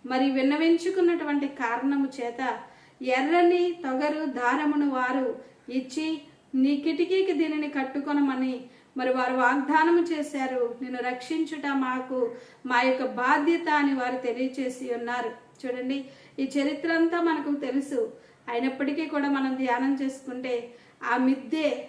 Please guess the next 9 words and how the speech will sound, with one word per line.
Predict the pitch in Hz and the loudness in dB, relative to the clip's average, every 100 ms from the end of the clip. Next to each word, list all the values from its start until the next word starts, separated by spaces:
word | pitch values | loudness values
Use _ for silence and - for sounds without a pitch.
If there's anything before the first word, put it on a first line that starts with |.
| - | -12
దాచబడినటువంటి | 220 226 247 294 285 302 330 330 339 349 339 | -4 -2 0 0 0 0 0 0 0 2 0
మిద్దె. | 302 269 254 240 196 - - _ - | -2 -4 -4 -4 -6 -12 -20 _ -6
అలాగుననే | 233 247 277 277 285 285 | 0 2 4 4 4 4
దేవాది | 277 277 269 285 302 294 294 | 2 0 2 2 0 -2 -2
దేవుడు | 269 254 254 - | -2 -2 -6 -8
కష్టములో, | 262 - - 320 311 285 269 247 - - - - | -10 -10 -8 -2 0 2 0 -4 -10 -20 -20 -6
శ్రమలలో, | 285 277 294 330 320 302 254 - - 254 254 | 0 4 4 4 4 2 -2 -6 -14 -8 -6
ఇబ్బందులలో, | 254 285 320 330 302 285 269 240 - | -2 2 4 4 4 0 0 -2 -2
ఇరుకులో, | 262 302 294 320 302 254 | 0 0 -2 -4 -2 -4